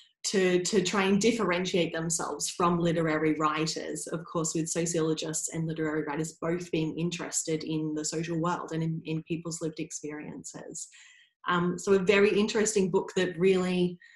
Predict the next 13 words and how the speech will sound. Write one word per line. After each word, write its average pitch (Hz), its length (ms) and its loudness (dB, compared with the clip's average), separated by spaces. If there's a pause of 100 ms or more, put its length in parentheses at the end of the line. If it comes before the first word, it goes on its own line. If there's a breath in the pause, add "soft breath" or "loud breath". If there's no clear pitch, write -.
(560 soft breath)
I 202 100 4
think, 254 320 2
provides 214 320 4
an 196 100 6
important 190 640 4
context - 640 -2
for, 170 420 2
for 170 140 -2
creative 165 420 0
developments 156 600 -2
in 165 120 -2
the 165 120 -2
field, 156 400 -2